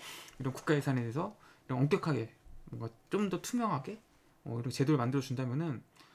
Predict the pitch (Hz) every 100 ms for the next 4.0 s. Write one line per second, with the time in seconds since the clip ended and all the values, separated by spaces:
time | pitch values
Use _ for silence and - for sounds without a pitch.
0 | - 156 208 220 214 170 151 - 165 143
1 | 143 135 131 147 139 185 175 170 123 110
2 | - 196 - - - - 147 - 156 143
3 | 139 131 123 - 175 160 - 107 - 135